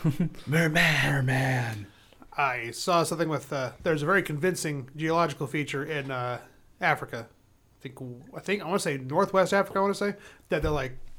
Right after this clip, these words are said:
Speaker 3: "This looks like a city." It was a city.
Speaker 2: Are you talking about the Eye of Sahara? But it's
Speaker 3: I
Speaker 2: like
Speaker 3: mean,
Speaker 2: a,
Speaker 3: maybe.
Speaker 2: it's like circular
Speaker 1: Not
Speaker 2: patterns, whatever.
Speaker 1: Sahara, Sahara?
Speaker 2: Eye of the Sahara, Derek. You
Speaker 1: Eye
Speaker 2: know
Speaker 1: of,
Speaker 2: what the
Speaker 1: okay.
Speaker 2: fuck.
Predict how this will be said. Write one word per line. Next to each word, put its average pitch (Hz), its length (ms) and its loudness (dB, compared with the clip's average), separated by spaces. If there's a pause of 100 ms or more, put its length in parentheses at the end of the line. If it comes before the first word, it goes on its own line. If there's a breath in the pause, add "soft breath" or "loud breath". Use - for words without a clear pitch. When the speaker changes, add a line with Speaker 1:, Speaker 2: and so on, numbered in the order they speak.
(180)
Speaker 3:
"This - 380 -2
looks 185 260 -4
like 196 160 2
a 123 100 -6
city." 175 280 0
It 131 80 -8
was 170 200 2
a 135 60 -4
city. 175 160 2
Speaker 2:
Are 151 80 12
you 170 100 12
talking 170 260 12
about 156 200 10
the 147 160 10
Eye 135 200 10
of 135 140 8
Sahara? 131 520 4 (2000)
But 131 260 4
it's 143 140 4
Speaker 3:
I 185 40 4
Speaker 2:
like 139 140 10
Speaker 3:
mean, 127 100 10
Speaker 2:
a, - 60 10
Speaker 3:
maybe. - 120 6
Speaker 2:
it's - 80 2
like 151 140 8
circular 147 640 6
Speaker 1:
Not 135 80 -8
Speaker 2:
patterns, 151 420 10
whatever. 165 460 12
Speaker 1:
Sahara, - 0 -
Sahara? 160 680 6
Speaker 2:
Eye 156 160 12
of 170 160 12
the 151 80 10
Sahara, 107 520 0
Derek. 107 300 -2
You 131 60 12
Speaker 1:
Eye 127 80 12
Speaker 2:
know 120 140 10
Speaker 1:
of, 113 100 0
Speaker 2:
what 107 100 -4 (120)
the 110 80 -4
Speaker 1:
okay. 98 180 -8 (120)
Speaker 2:
fuck. - 120 -2